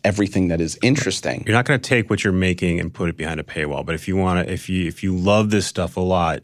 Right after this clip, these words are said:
Speaker 2: and you wanna spend some money and get a cool thing that you can't get somewhere else,
Speaker 1: And
Speaker 2: you'll
Speaker 1: be
Speaker 2: do it.
Speaker 1: first.
Speaker 2: Uh, where I was trying to go is there are other sites, other publishers that you think are struggling. You think eventually their, their owners are gonna capitulate. Do you go ahead and consolidate some of those yourself?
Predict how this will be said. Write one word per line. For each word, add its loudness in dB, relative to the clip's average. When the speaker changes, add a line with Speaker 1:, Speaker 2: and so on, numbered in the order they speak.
Speaker 2:
and -2
you 2
wanna 0
spend -2
some -2
money 2
and 0
get -2
a -4
cool 2
thing 0
that 0
you -4
can't -2
get -6
somewhere 0
else, 0
Speaker 1:
And 4
Speaker 2:
you'll 2
Speaker 1:
be 4
Speaker 2:
do -4
it. -2
Speaker 1:
first. 2
Speaker 2:
Uh, 4
where 4
I 4
was 0
trying 4
to 2
go 4
is 0
there -2
are 6
other 4
sites, 0
other -4
publishers -2
that -6
you -10
think -6
are -2
struggling. 2
You -2
think -12
eventually -6
their, -2
their -2
owners 0
are -4
gonna -8
capitulate. 0
Do -2
you 4
go 6
ahead 4
and 2
consolidate 0
some -4
of 0
those 2
yourself? 0